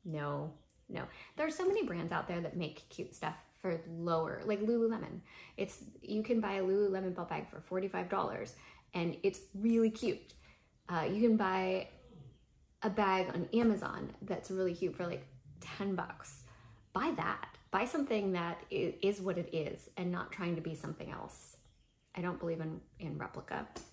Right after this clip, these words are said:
replica, fake, whatever. You do get the guy at the gas station asking if it's real, which is really uncomfortable because I feel like he was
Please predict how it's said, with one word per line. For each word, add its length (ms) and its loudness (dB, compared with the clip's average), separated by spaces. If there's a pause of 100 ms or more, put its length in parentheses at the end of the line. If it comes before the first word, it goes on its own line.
(380)
replica, 520 -6
fake, 280 -6
whatever. 360 -6 (840)
You 120 6
do 120 6
get 100 8
the 80 -2
guy 140 2
at 80 -2
the 60 -6
gas 180 -2
station 340 -6
asking 320 -4
if 120 -6
it's 140 -18
real, 200 -6 (320)
which 160 2
is 160 8 (100)
really 240 12
uncomfortable 520 2
because 680 -2 (580)
I 80 2
feel 300 4
like 240 6
he 240 0
was 300 0